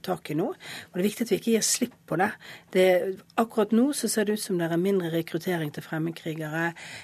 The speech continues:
Mange av disse nettverkene er brutt mer opp i Norge. P S T har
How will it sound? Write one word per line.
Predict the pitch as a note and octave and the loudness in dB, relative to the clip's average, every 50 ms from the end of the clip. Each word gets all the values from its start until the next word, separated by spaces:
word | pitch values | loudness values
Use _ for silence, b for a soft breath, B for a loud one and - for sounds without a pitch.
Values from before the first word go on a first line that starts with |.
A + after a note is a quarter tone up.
| B B - | B B -4
Mange | E3 E3+ F3 F3 F3+ | -2 0 0 0 0
av | F3 E3 | -2 -2
disse | - G3+ F#3+ | 0 2 2
nettverkene | G3 F3+ - - - E3 D3+ - - E3+ D#3+ D#3 D3+ | 0 0 -2 -2 0 0 0 0 -2 -2 -2 -2 -2
er | - | -2
brutt | F#3 F#3+ D#3+ - - F#3+ | -2 -2 -2 0 0 0
mer | E3+ D#3+ D3+ D#3 | 2 2 2 2
opp | D#3+ G3 E3 - _ - D#3 | 2 0 0 0 _ -2 0
i | D3 | 0
Norge. | D3 D3+ D#3+ E3+ F#3+ F#3+ - | 2 0 0 0 -2 -2 -4
P | - - F#3+ F3 | -2 -2 0 0
S | D#3+ - - - | 0 0 -2 0
T | - G3 F3+ D3+ | 0 2 2 2
har | D#3 E3 D#3 D3+ | 2 0 0 -2